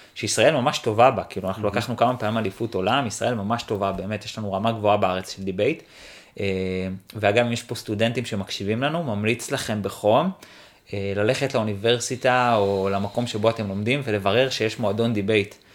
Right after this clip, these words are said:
Speaker 1: אה, באוניברסיטת תל אביב לפחות, מי שמרכז את זה, זה אלון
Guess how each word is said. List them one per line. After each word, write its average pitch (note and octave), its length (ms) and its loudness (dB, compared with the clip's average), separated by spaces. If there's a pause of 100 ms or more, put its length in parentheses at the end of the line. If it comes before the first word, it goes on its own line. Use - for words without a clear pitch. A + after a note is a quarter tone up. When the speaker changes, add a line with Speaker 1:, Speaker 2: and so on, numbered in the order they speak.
(380)
Speaker 1:
אה, G2 40 -8 (480)
באוניברסיטת B2+ 460 2
תל A#2 120 2
אביב A#2+ 260 2
לפחות, C3 440 -2
מי A#2+ 60 -4
שמרכז G#2 500 -2
את G#2 120 -6
זה, F#2+ 140 -4
זה F#2 140 -2
אלון G2+ 220 -2